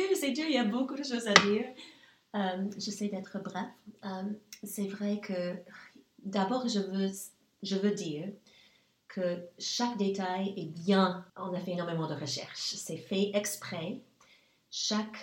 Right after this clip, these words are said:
série, euh, a son but. Et comme vous dites, oui, ça c'est, euh, avec la musique pour le plaisir. Et, euh, c'est très important de travailler.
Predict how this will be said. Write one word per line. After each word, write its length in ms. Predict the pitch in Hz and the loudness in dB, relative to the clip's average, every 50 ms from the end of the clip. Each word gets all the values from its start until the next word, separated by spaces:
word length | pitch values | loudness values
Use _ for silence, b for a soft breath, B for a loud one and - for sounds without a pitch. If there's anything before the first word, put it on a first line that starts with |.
| - | -12
série, 760 | - - - 220 202 196 - - 180 170 180 196 226 262 - - | -10 -4 0 0 0 0 0 -4 -6 -6 -4 -4 -4 -6 -6 -10
euh, 440 | 190 180 180 175 180 180 185 - 175 180 190 196 - _ - - - | -12 -12 -10 -12 -12 -12 -12 -12 -12 -12 -12 -12 -14 _ -16 -10 -8
a 60 | 185 | -6
son 240 | - - 202 196 196 | -4 0 2 2 2
but. 420 | 185 175 190 190 - - - - - _ _ b b b b b b b b | 2 0 -4 -6 -8 -10 -14 -14 -16 _ _ b b b b b b b b
Et 80 | 196 190 | -10 -6
comme 160 | - 196 185 | -4 -2 -2
vous 100 | 180 175 | -2 -2
dites, 260 | 160 165 165 170 - 170 | -4 -4 -6 -6 -8 -8
oui, 260 | 160 160 151 - - - | -8 -8 -10 -12 -16 -14
ça 200 | - - - 185 | -12 -10 -8 -8
c'est, 460 | 185 - - 180 170 165 165 165 160 | -8 -8 -8 -8 -8 -6 -6 -8 -8
euh, 240 | 156 156 156 156 151 156 - - | -8 -8 -8 -8 -10 -10 -12 -10
avec 260 | - 180 190 185 185 185 | -8 -4 -4 -4 -4 -4
la 100 | 170 165 | -4 -4
musique 360 | 160 160 160 - 185 180 - | -4 -4 -4 -4 -6 -8 -8
pour 120 | - - 170 | -8 -6 -6
le 80 | 165 165 | -6 -6
plaisir. 480 | - 160 151 143 - 156 147 156 160 170 202 - B B B B B B B B B B B B B B B | -8 -10 -10 -10 -10 -10 -8 -8 -8 -8 -10 -12 B B B B B B B B B B B B B B B
Et, 400 | - 180 175 165 165 165 160 165 165 | -6 -6 -4 -4 -4 -4 -4 -4 -4
euh, 320 | 160 156 156 156 156 156 165 190 - _ _ _ _ _ _ _ | -4 -6 -6 -6 -6 -8 -10 -12 -16 _ _ _ _ _ _ _
c'est 220 | - - - 190 196 | -10 -4 -4 -4 -2
très 240 | - - 226 214 220 | -2 -4 -2 2 2
important 500 | 208 196 196 196 196 - - 202 202 202 | 2 2 2 0 -4 -2 -2 0 0 0
de 180 | 196 185 180 - - - | 0 -2 -8 -10 -14 -14
travailler. 1160 | - - - 202 196 196 196 185 185 180 180 180 180 180 180 185 185 185 185 185 185 202 - | -12 -8 -4 -2 -2 0 0 0 0 0 0 -2 -2 -2 -2 -2 -4 -4 -6 -6 -8 -10 -10